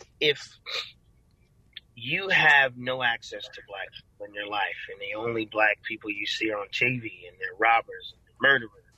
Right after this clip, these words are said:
and the media pushes it this way, and you see movies, and you have a family that might tell you, "Okay, you gotta be careful around black people. They do this, they do that."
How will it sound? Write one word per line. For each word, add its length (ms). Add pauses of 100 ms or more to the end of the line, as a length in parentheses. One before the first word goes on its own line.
and 880
the 80
media 380
pushes 420
it 140
this 220
way, 180
and 80
you 80
see 280
movies, 480
and 200
you 100
have 160
a 80
family 400
that 200 (720)
might 260 (180)
tell 240
you, 360
"Okay, 400
you 680
gotta 160
be 100
careful 440
around 280
black 260
people. 200 (220)
They 240
do 200
this, 280
they 120
do 260
that." 260